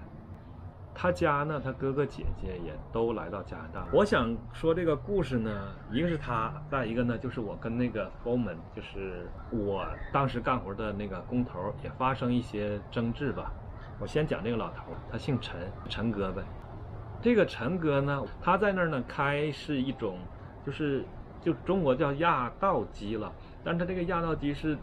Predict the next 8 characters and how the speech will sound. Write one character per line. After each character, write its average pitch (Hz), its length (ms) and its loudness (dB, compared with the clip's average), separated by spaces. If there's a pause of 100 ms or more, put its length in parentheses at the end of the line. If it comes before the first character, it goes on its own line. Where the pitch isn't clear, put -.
(160)
有 147 160 6
齿 - 180 -4
儿 - 100 -2 (120)
的， 92 100 -6 (640)
那 165 140 4
个 156 80 6 (160)
地 208 220 4
呢， 107 240 2